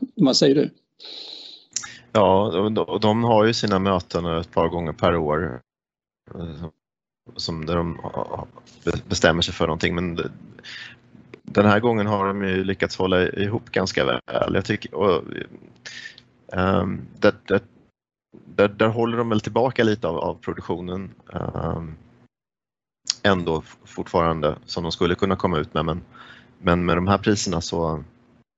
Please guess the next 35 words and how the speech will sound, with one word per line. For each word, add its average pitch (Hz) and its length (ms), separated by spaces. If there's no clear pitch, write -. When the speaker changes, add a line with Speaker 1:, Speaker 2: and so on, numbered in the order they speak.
Speaker 2:
det - 120
här 107 80
är 113 40
väl 117 120
de 90 140
priser 90 260
som 87 220
jag 85 100
tror 85 140
att 80 120
de 85 140
är 82 40
rätt 82 200
nöjda 95 320
med. - 180
Så, - 240
ehm, 78 240
man 98 140
kan 117 120
se 117 180
att 104 140
efterfrågan, 120 1120
efterfrågan 139 760
på 131 140
olja, 92 280
den, 104 300
liksom, 107 240
den 110 140
fick 110 240
ju 92 380
ett, 80 120
ett - 240
ganska 101 280
stort - 480
avbräck, 110 680